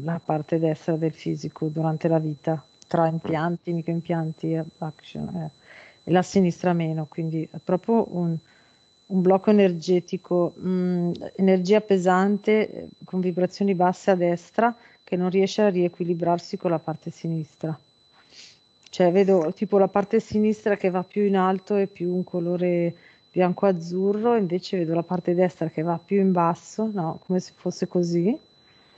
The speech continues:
Speaker 2: Mm.
Speaker 1: più in basso con un colore più sul, eh, grigio scuro.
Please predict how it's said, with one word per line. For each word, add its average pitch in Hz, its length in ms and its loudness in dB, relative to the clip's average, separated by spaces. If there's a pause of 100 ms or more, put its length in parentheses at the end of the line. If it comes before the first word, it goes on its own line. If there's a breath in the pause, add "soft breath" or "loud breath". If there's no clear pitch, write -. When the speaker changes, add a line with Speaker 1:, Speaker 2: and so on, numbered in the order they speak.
(120 soft breath)
Speaker 2:
Mm. 90 260 -2 (220)
Speaker 1:
più 196 100 0
in 196 140 6
basso 185 520 2
con 185 180 -2
un 180 100 0
colore 180 400 0
più 185 240 -4
sul, 160 800 -4 (560 soft breath)
eh, 156 240 -6
grigio 180 680 2
scuro. 170 720 0